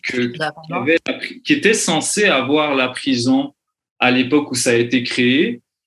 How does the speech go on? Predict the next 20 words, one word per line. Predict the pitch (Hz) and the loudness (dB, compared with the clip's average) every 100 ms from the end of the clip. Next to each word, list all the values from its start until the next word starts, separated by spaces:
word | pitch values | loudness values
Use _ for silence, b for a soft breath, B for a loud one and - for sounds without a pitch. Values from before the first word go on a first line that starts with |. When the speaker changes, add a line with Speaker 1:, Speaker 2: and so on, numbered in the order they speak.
| _ | _
Speaker 1:
et | 120 135 | 0 0
Speaker 2:
Mhm. | 147 | 0
Speaker 1:
pourquoi | 151 - _ 160 175 | -4 -6 _ 0 0
c'est, | - - 135 131 127 | 0 -2 2 2 2
ça | 120 - 127 | 2 0 2
n'a | 123 | 2
plus | 123 147 | 4 6
aucun | 147 127 143 123 | 6 4 2 2
sens | 120 139 139 131 - 120 | 2 -2 -2 -4 -4 -2
aujourd'hui | 117 120 113 120 131 | 0 0 -2 -2 -2
d'avoir | 117 120 117 | 0 0 0
des | 113 | -2
prisons. | - 120 107 123 170 - b b _ | -4 -6 0 0 0 -6 b b _
Et, | - 127 | 0 4
euh, | 123 120 | 4 4
Gwenola | 135 135 139 147 | 4 4 4 2
Ricordo, | 143 135 139 127 127 147 | 2 0 0 0 2 4
elle | 131 117 | 4 2
parle, | 135 135 127 117 | 2 2 0 0
euh, | 110 107 107 104 | 0 -2 -4 -6